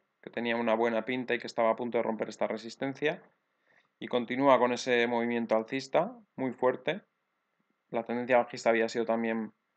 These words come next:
muy prolongada y ahora ha cogido mucha fuerza. Eh, notad cómo el volumen ha aumentado por toda esta zona, ¿eh? Desde aquí estaba muerto el volumen y a partir de aquí el volumen se empieza a incrementar y ya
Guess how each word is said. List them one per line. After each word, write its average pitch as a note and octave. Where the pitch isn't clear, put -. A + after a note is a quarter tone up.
muy C3
prolongada B2+
y B2+
ahora B2
ha B2+
cogido A#2+
mucha A#2
fuerza. -
Eh, A#2
notad C#3
cómo C3+
el C3
volumen C3+
ha B2+
aumentado B2+
por A#2
toda A#2
esta G#2
zona, G#2
¿eh? C#3
Desde G#2+
aquí A#2+
estaba A#2
muerto B2
el A#2+
volumen D3
y B2+
a A#2
partir C3
de C3
aquí D3+
el B2
volumen B2
se B2
empieza A#2+
a A#2
incrementar A2+
y A#2
ya -